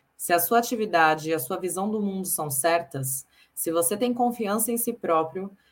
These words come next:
não há nada que você não possa fazer, nada que você não consiga obter nessa vida. Você tem em seu interior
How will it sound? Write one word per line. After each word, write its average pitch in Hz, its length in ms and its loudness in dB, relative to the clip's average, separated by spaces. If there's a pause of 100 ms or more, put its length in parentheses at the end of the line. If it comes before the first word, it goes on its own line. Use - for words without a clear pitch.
(140)
não 180 160 4
há 190 100 10
nada 208 340 4
que 240 100 -8
você 233 240 2
não 226 180 0
possa 208 260 0
fazer, 147 520 0 (380)
nada 170 280 2
que 175 100 -10
você 185 300 -4
não 220 200 0
consiga 254 440 0
obter 214 480 2
nessa 175 280 -2
vida. 131 400 -4 (840)
Você 214 320 0
tem 226 380 2
em 214 40 2
seu 240 200 2
interior 196 640 2